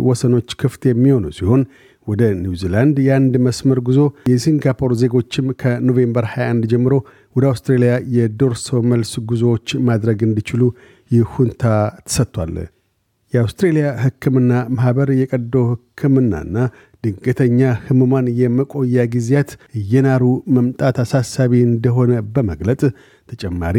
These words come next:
የበጀት ድጎማ እንዲደረግ ጠየቀ። የአውስትሬሊያ ካፒታል ቴሪቶሪ ውስጥ የድንገተኛ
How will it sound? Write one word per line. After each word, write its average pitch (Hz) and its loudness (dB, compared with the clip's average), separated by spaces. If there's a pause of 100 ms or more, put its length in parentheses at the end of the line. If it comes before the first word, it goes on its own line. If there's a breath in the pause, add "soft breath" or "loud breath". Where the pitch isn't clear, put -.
(180)
የበጀት 131 0
ድጎማ 127 -2
እንዲደረግ 117 0 (480)
ጠየቀ። 117 0 (680 soft breath)
የአውስትሬሊያ 95 -2 (120)
ካፒታል 131 -2
ቴሪቶሪ 127 0
ውስጥ 175 -2 (480 loud breath)
የድንገተኛ 92 0